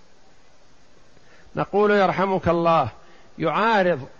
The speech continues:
الأحاديث التي احتججنا بها على ثبوتها، احنا احتججنا بها على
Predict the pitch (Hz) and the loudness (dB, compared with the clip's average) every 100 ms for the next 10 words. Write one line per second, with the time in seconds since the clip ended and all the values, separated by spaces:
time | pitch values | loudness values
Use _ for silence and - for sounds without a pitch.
0 | - - - 160 151 - 175 170 196 180 | -20 -16 -6 -6 -4 0 2 2 2 2
1 | 180 165 156 156 - 160 185 196 165 165 | 2 0 -2 -4 -4 -2 0 0 0 0
2 | 190 156 156 139 156 147 139 135 143 226 | 0 0 0 0 0 0 0 -4 -2 0
3 | 202 165 139 147 - 143 143 - 160 180 | 2 2 2 0 -2 -8 -8 -8 -6 -6
4 | 202 185 170 214 175 170 170 196 208 | -4 -2 -2 -2 -2 -2 0 0 0